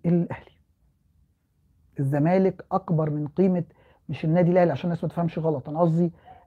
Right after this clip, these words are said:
الزمالك قيمته كبيرة، أكبر من أي لاعب. يجب على نادي الزمالك، مش عايز أقول برضو إنه ياخد من اللي النادي الأهلي بيعمله علشان الناس ما تفهمش إن أنا بقارن. تاني وعيد، شوفوا الأهلي بيتعامل مع النجوم إزاي،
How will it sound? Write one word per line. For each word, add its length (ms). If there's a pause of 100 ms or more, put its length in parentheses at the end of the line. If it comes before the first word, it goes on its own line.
(140)
الزمالك 920 (300)
قيمته 320
كبيرة، 540
أكبر 280
من 120
أي 160
لاعب. 260 (760)
يجب 340
على 260
نادي 200
الزمالك، 600
مش 180
عايز 260
أقول 160
برضو 360
إنه 140
ياخد 520
من 200
اللي 180
النادي 300
الأهلي 340
بيعمله 560 (300)
علشان 400
الناس 420
ما 300
تفهمش 800
إن 140
أنا 160
بقارن. 540 (220)
تاني 260
وعيد، 380 (720)
شوفوا 340
الأهلي 340
بيتعامل 440
مع 140
النجوم 380
إزاي، 520